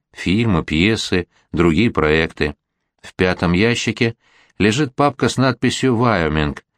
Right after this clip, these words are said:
В ней в основном фотографии, и почти все он видел раньше. Фотографии Хеминга, фотографии Вильяма с Хемингом, фотографии их родителей, фотографии сестры и брата,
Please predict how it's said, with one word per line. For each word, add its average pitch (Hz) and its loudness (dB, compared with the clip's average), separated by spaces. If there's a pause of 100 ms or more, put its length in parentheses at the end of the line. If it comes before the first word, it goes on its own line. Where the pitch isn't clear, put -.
(400)
В 78 -2
ней 101 0 (800)
в 107 2
основном 135 0
фотографии, 92 -2 (160)
и 87 -2
почти 95 -2
все 127 -2
он 113 0
видел 117 2
раньше. 76 -4 (220)
Фотографии 85 -2
Хеминга, 104 0 (280)
фотографии 104 0
Вильяма 113 2
с - -6
Хемингом, 95 0 (420)
фотографии 135 0
их 82 -2
родителей, 117 0 (380)
фотографии 123 0
сестры 120 0
и 95 2
брата, 110 0